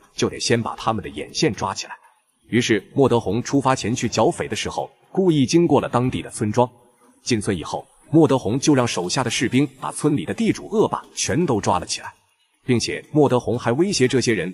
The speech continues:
不准去给土匪报信，谁要是敢去报信，就要了谁的命。到了前线以后，莫德洪凭借着自己的才能屡屡立下了战功。之后，莫德洪还参加了北伐战争。莫德洪将军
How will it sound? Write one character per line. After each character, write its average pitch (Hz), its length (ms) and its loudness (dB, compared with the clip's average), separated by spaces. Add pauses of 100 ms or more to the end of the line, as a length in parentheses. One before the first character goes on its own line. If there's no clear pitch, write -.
(140)
不 190 140 4
准 87 140 -2
去 127 140 -4
给 71 140 -6
土 123 180 0
匪 147 140 -6
报 127 200 0
信， - 180 0 (240)
谁 165 180 0
要 226 160 4
是 156 120 -2
敢 - 140 -8
去 - 140 -8
报 165 200 2
信， 160 220 2 (160)
就 87 140 -6
要 85 160 -6
了 - 60 -20
谁 - 280 -8
的 131 80 -2
命。 127 160 0 (540)
到 135 120 4
了 120 80 2
前 117 220 -2
线 117 160 0
以 73 60 -8
后， - 240 -6 (200)
莫 147 160 6
德 123 120 4
洪 110 200 -4
凭 120 240 -4
借 127 160 0
着 92 120 -4
自 104 180 -2
己 73 100 -14
的 73 120 -8
才 - 220 -6
能 92 280 -6
屡 117 240 0
屡 87 160 -4
立 104 160 -2
下 - 200 -8
了 - 100 -20
战 69 180 -8
功。 95 180 -4 (540)
之 - 100 -4
后， - 220 -4 (240)
莫 139 160 6
德 117 80 2
洪 107 180 -4
还 117 160 -4
参 120 240 -4
加 117 120 -2
了 87 100 -4
北 62 180 -10
伐 87 200 -6
战 80 180 -8
争。 110 180 -8 (540)
莫 156 180 6
德 135 120 2
洪 127 160 -2
将 131 180 0
军 127 180 0